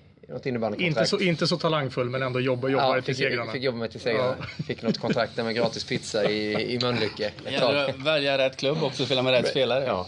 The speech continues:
Speaker 2: Eller,
Speaker 1: Men då
Speaker 2: eller rätt sport.
Speaker 3: Ja.
Speaker 1: Det också. Men du, frågan är ju, hur, hur mår svensk hockey?
Speaker 3: Ja, det är en bra fråga.
Speaker 1: En stor
Speaker 3: Alltså,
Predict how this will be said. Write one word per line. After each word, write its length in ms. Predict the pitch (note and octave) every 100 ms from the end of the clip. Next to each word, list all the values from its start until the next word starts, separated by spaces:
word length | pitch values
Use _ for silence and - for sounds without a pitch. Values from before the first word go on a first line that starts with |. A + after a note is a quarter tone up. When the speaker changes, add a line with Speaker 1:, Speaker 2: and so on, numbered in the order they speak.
| -
Speaker 2:
Eller, 120 | E3+
Speaker 1:
Men 80 | G#3+
då 240 | D#4+ -
Speaker 2:
eller 140 | F#3+ F3
rätt 160 | D#3+
sport. 340 | - C#3+ B2+ - -
Speaker 3:
Ja. 200 | B2+ A2 -
Speaker 1:
Det 200 | A#2 A2
också. 360 | A2 - A2+ A2 - - -
Men 140 | D3+ G3+
du, 140 | F#3
frågan 260 | G#3+ A3 B3
är 80 |
ju, 160 | C#3 C3
hur, 180 | C#3+ E3+
hur 80 | F#3
mår 420 | F3 F#3+ A#3 D#3+ - - - -
svensk 320 | - E3+ C#3 -
hockey? 340 | - - G3 - - - - - - - - - - - - - - - - _
Speaker 3:
Ja, 100 | C#3
det 60 | E3+
är 40 |
en 60 | G#3+
bra 180 | F#3+
fråga. 400 | D#3 E3+ B2 G2+ - - - - - - -
Speaker 1:
En 80 |
stor 80 | B2+
Speaker 3:
Alltså, 140 | C3